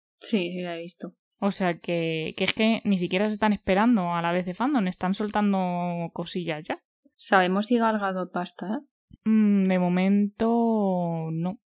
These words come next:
Speaker 2: Pero lo mismo que te dije para la Comic Con, yo entiendo que ahora será más fácil que estén los, los actores ahí,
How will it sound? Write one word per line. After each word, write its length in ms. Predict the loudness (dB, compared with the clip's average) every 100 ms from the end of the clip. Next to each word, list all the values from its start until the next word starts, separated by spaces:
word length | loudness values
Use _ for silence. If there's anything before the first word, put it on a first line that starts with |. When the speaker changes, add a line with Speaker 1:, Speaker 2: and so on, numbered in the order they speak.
| _ _
Speaker 2:
Pero 380 | 2 6 6 4
lo 180 | 2 4
mismo 280 | 6 4 4
que 100 | 0
te 140 | 0
dije 300 | 0 0 -4
para 300 | -2 0 0
la 240 | 0 -2 -4
Comic 340 | 0 0 0 -2
Con, 320 | 0 0 -2
yo 160 | -2 0
entiendo 420 | 2 0 0 0
que 120 | 0
ahora 240 | 0 0 -2
será 240 | -2 -2
más 200 | -2 -4
fácil 360 | -6 -4 -6 -6
que 80 |
estén 360 | -8 -4 -2 0
los, 800 | -2 -4 -8 -10 -12 -14 -20 _ _ _ _ -6
los 180 | -4
actores 540 | -4 -6 -4 -4 -4 -4
ahí, 500 | -4 -4 -6 -8